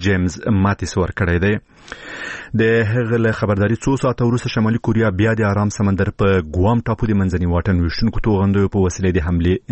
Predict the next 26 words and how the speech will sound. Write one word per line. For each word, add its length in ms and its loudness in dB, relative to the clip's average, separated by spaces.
ګواښ 340 0
وکړ. 340 0
دا 120 4
هغه 200 0
ټاپو 200 0
ده 80 0
چې 120 0
د 80 2
امریکا 280 0
د 80 -2
بهرنیو 340 0
چارو 260 0
وزیر 260 0
ریکس 260 -2
ټیلرسن 400 0
هم 200 0
پرون 280 0
ورغلی 520 2
و. 200 2
هغه 260 2
په 100 0
دې 160 2
ټاپو 240 -2
کې 600 0
په 180 -2
خپلو 340 0